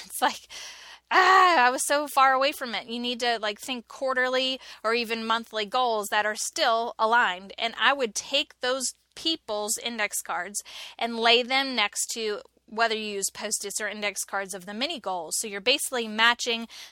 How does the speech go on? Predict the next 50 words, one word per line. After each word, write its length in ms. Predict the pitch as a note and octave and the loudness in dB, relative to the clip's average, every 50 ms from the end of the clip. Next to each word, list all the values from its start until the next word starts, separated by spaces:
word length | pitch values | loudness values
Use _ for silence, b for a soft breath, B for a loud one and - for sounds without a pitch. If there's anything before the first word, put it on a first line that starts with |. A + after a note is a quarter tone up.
| B B | B B
"This 220 | F#3+ A#3+ D4 - - | 4 4 4 4 2
person 480 | - E4 F4 E4 - F4+ F4 F4+ F#4 F#4+ B B B B B | 2 2 2 2 2 0 0 -2 -2 -6 B B B B B
is 160 | A3 A#3+ A#3 | -4 -4 0
gonna 180 | - B3 A#3+ A#3+ | 0 0 0 0
be 160 | A3 A#3+ A3+ | -2 -4 -6
great 380 | F#3 - A3 A#3+ B3 C4 - - | -6 0 2 2 2 2 0 -2
at 140 | A3+ G#3+ G#3 | -4 -2 -2
helping 500 | - - B3 A#3+ A#3+ - B3+ A#3 A3+ G#3+ | -2 0 0 0 0 -2 -8 -8 -8 -8
me 180 | G#3+ A3 A3 | -8 -8 -6
meet 380 | A3 G#3+ G#3+ A3 A3+ A#3 - G3 | -6 -6 -4 -4 -4 -6 -6 -4
this 240 | F#3+ A3 A3 - - | -2 -2 -2 -2 -2
benchmark." 600 | G3 A3+ G#3+ G#3+ G3+ - - E3+ D#3 - - - B B B B B | 0 0 0 0 -2 -10 -10 -8 -12 -12 -14 -16 B B B B B
So 140 | B - A3+ | B -4 -2
you're 100 | G#3 G#3 | -2 -4
kind 240 | - - - D4 D4 | -4 -4 -2 0 0
of 100 | C#4 B3 | 2 2
sorting. 580 | - - - D4 B3 G#3+ G3 - - - G3 _ _ _ _ _ | 2 0 0 0 0 -2 -4 -4 -12 -14 -20 _ _ _ _ _
So 140 | - - G3 | -10 -8 -8
you've 80 | G3 | -6
got 180 | - F#3+ E3+ F#3 | -6 -6 -6 -6
your 180 | F#3 F#3 F#3 _ _ _ _ _ _ - _ | -10 -12 -14 _ _ _ _ _ _ -18 _
cards 300 | - B3+ B3+ B3 A3 A#3+ | 2 4 4 4 2 -2
of 120 | G#3+ - | -8 -8
people 300 | - C#4+ D#4 D#4+ - D#4 | -4 -4 -4 0 2 0
and 180 | C#4+ C4 A#3 G#3+ | 0 0 -2 -8
cards 320 | - - A#3 A3 G#3+ G3+ | -6 -4 -4 -4 -2 -6
of 140 | G#3 F#3+ F#3 | -12 -12 -10
goals. 480 | - F3+ D3+ - - - - - - - _ _ _ _ _ _ _ | -10 -10 -10 -10 -10 -8 -6 -6 -6 -8 _ _ _ _ _ _ _
If 120 | B3+ B3+ B3+ | -6 -2 -2
you 120 | D4 D4 | -2 0
happen 340 | D4 - C#4+ D#4+ E4 G#4+ G#4+ | 4 6 6 6 6 4 -4
to 60 | G#4 | -2
have 240 | D#4+ C4+ B3+ A#3+ A#3+ | -2 2 2 2 2
staff 420 | - - - - A#3+ A3 A3 A3+ - | 0 -4 -2 4 6 6 6 4 2
that's 220 | A#3+ A#3 A3+ - | -4 -4 -4 -2
left 260 | A3+ G#3+ A3 - - | -2 -2 -4 -2 -4
over 320 | G#3 F#3+ F#3+ F3+ F#3+ F#3+ F#3+ | -6 -4 -4 -4 -4 -4 -4
and 200 | F3+ F3 F3 F3 | -6 -8 -12 -20
you 60 | F3+ | -18
can't 260 | - - C#4 C#4 C4 | -10 -4 -4 -4 -4
decide 320 | C#4 - - C#4 B3+ A3+ | -4 -2 0 0 0 0
where 160 | G#3 G#3+ G#3+ G#3+ | -2 -4 -4 -4
to 80 | G#3 | -4
put 200 | _ - G3+ F3+ | _ -8 -8 -6
'em, 220 | F#3+ F#3+ G3 G3 B B B B B B B B | -6 -6 -6 -8 B B B B B B B B
or 120 | - A3 G#3+ | -2 -2 0
they're 140 | G#3+ G#3+ | 0 4
not 240 | A3 A#3+ C#4 - - | 6 6 6 6 2
quite 280 | - - D4 D4 C#4 - - | -2 2 2 2 2 2 -2
ready, 560 | G3 G#3 G#3 G#3 G3+ G#3 G#3 G#3 G#3 G#3 | -2 0 0 0 0 -2 -4 -4 -6 -8